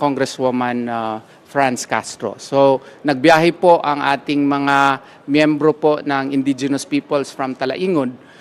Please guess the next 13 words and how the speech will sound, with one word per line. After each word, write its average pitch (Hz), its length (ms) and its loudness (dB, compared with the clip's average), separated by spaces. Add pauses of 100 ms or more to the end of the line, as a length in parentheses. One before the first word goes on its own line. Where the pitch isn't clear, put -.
(160)
para 151 320 4
po 175 240 0
maparating 143 640 0
dito 143 320 -2
sa 135 160 -2
House 135 160 -2
of 139 80 -8
Representatives 135 880 -6
na 139 80 -8
kinakailangan 135 800 -2
po 151 200 -2
na 135 160 -10
isuspinde 127 840 -4